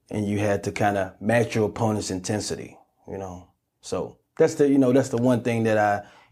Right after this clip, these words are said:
you know, um, kinda noticed right off the bat of D one and, uh, juco, because, you know, I mean, I'm, you know what I mean? When I was in juco, personally,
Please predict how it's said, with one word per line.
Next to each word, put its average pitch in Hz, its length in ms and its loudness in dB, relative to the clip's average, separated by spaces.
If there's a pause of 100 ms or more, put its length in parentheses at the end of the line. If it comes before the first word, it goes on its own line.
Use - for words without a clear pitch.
(100)
you 110 60 -2
know, 104 220 0
um, 98 460 -2 (880)
kinda 104 440 -2 (320)
noticed 113 480 0
right 113 120 2
off 110 200 2
the 104 80 -2
bat 101 500 -2 (300)
of 104 200 0
D 113 160 2
one 101 400 0
and, 98 260 -4
uh, 87 340 -4 (200)
juco, 95 560 -6
because, 98 440 -2
you 135 80 -2
know, 98 320 -4 (360)
I - 40 -8
mean, 107 260 0
I'm, 113 160 -4
you 113 100 -4
know 123 120 4
what 113 60 2
I - 40 2
mean? 107 480 -2
When 123 120 -2
I 170 100 4
was 208 100 0
in 127 120 0
juco, 127 540 -4
personally, 113 600 -4